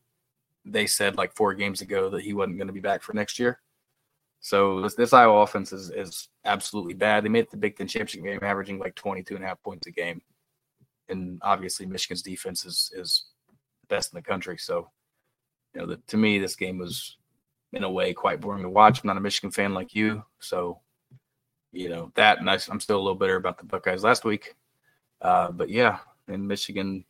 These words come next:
controlled the game. I mean, really couldn't do no wrong. Like you said, Iowa's defense is pretty good, though. So,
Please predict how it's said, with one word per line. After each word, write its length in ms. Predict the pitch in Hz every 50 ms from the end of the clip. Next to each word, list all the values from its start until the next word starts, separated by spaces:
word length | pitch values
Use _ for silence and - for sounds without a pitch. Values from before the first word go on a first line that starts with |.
| _ _ _ _ _ _ _ _ _ _
controlled 400 | - 117 - - 110 107 110 104
the 60 | 104
game. 580 | 98 113 113 113 117 120 120 120 117 113 - -
I 100 | - 90
mean, 280 | 92 98 95 98 - - _ _ _ _ _ _ _ _ _ _ _ _ _ _ _ _ _ _ _ _ _ _ _
really 260 | - - 101 110 123 123
couldn't 220 | - 104 101 92
do 100 | 104 107
no 120 | 107 104
wrong. 340 | 101 98 113 117 104 98 95 - _ _
Like 160 | - 131 120 -
you 60 | 117
said, 180 | 127 139 127
Iowa's 240 | 120 127 165 147 135
defense 340 | - 131 139 - 147 120 -
is 80 | 104 -
pretty 220 | - 110 104 98
good, 180 | 92 95 92 -
though. 220 | - 82 - - _ _ _ _
So, 460 | - - - 95 95 95 95 90